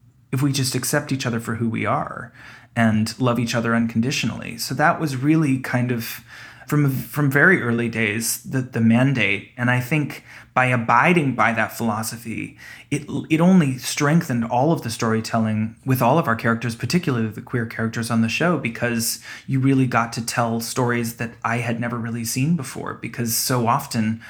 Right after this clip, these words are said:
when you tell queer stories on television, you, you know, you have to show bigotry or you have to show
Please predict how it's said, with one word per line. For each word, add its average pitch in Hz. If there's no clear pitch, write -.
when 113
you 110
tell 180
queer 110
stories 110
on 110
television, 107
you, 127
you 120
know, 110
you 117
have 117
to 120
show 113
bigotry 113
or 92
you 107
have 110
to 113
show 110